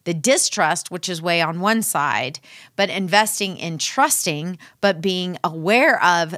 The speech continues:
things that have happened in the past that you've done, or it, or even that they've, the person has admitted to and has talked to you about. You know, someone that has a problem with, um,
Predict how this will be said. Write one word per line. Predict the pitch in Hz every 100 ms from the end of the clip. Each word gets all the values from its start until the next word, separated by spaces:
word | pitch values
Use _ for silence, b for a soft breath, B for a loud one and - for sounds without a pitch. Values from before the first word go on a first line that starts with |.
| -
things | 190 185
that | 185 170
have | 170
happened | 180 180 175
in | 165
the |
past | 180 165 -
that | 156
you've | 165 208 233
done, | 214 269 269 247 B B B -
or | 277 311 -
it, | - 277 - -
or | 247 349
even | 302 302 294 269 214
that | 240 233
they've, | 240 233 240 190 190 180
the | 220
person | - 254 247 247
has | 220 202
admitted | 202 180 214 302 262
to | - 165 143
and | 151
has | 165 -
talked | 220 330 -
to |
you | 214
about. | 151 131 113 110 B B B 220
You |
know, | 226
someone | - 269 320 254
that | 208
has | 190 202 196
a | 190
problem | - 208 233 240 208
with, | 185 175 - -
um, | 190 180 170 165